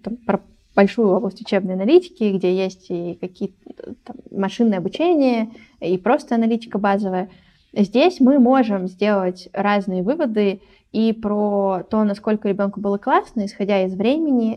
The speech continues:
из паттерна, там, условно, сколько он зависал на карточках, э, делал ли он там пять тысяч кликов, лишь бы решить, там, перебрать все возможные варианты, или всё-таки,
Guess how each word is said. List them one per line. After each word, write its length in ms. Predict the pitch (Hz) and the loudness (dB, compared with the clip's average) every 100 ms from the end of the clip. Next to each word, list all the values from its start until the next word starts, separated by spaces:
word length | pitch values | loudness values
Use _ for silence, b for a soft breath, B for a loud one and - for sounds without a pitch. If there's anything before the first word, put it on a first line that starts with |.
| 220 | -6
из 160 | - | -8
паттерна, 720 | - 226 254 226 214 208 196 | -2 -2 0 0 0 0 -2
там, 160 | 196 180 | -4 -10
условно, 340 | 180 190 180 | -6 -6 -6
сколько 360 | 202 208 202 185 | -6 -6 -6 -6
он 120 | 180 | -8
зависал 340 | 190 202 262 277 | -8 -4 0 0
на 100 | 254 | 0
карточках, 640 | 220 208 208 - 190 - B B B B | -2 -4 -10 -8 -8 -8 B B B B
э, 100 | 180 | -8
делал 460 | - 185 226 214 202 | -2 0 2 4 4
ли 100 | 196 | 2
он 160 | 190 | 0
там 160 | 185 180 | -4 -6
пять 280 | 180 214 214 | 0 0 2
тысяч 320 | 247 226 214 | 0 0 -4
кликов, 520 | - 240 247 220 202 202 | 0 0 2 2 0 0
лишь 220 | 208 208 | 0 0
бы 120 | 196 | 0
решить, 460 | 190 196 220 208 - | 0 -2 -2 -2 -2
там, 140 | 190 | -4
перебрать 480 | 190 196 202 202 196 | -2 -2 0 -2 -2
все 120 | - | -6
возможные 440 | 185 202 196 202 202 | -4 -2 -2 -2 -4
варианты, 580 | 196 190 190 190 196 B B B B | -2 -2 -4 -6 -8 B B B B
или 200 | 208 196 | 2 2
всё-таки, 640 | 208 208 - - 196 185 | 0 -2 -4 -4 -2 -2